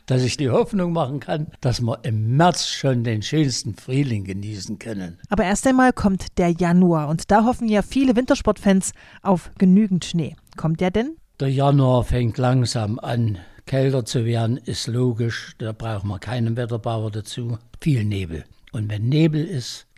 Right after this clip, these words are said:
Speaker 1: kommt meistens Schnee. Erste, zweite Woche langsamer Schneefall und es wird immer ein bisschen mehr. In der zweiten haben wir dann schon richtig einen schönen Winter. Und dann wird wieder jeder schreien, „Oh, jetzt müssen wir unbedingt Urlaub machen.“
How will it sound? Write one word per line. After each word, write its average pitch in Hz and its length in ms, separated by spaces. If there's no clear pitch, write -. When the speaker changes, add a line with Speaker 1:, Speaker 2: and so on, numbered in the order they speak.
Speaker 1:
kommt 123 320
meistens 117 540
Schnee. 90 440
Erste, 185 560
zweite 151 580
Woche 151 420
langsamer 139 880
Schneefall 170 640
und 135 140
es 113 160
wird 127 220
immer 131 220
ein 123 60
bisschen 123 300
mehr. 147 180
In 135 80
der 110 100
zweiten 123 480
haben 117 100
wir 107 100
dann 110 220
schon 110 280
richtig 120 460
einen 98 80
schönen 160 440
Winter. 180 320
Und 147 140
dann 131 160
wird 139 160
wieder 139 340
jeder 151 440
schreien, 135 480
„Oh, 233 480
jetzt 175 340
müssen 165 300
wir 160 160
unbedingt 156 760
Urlaub 175 440
machen.“ 175 360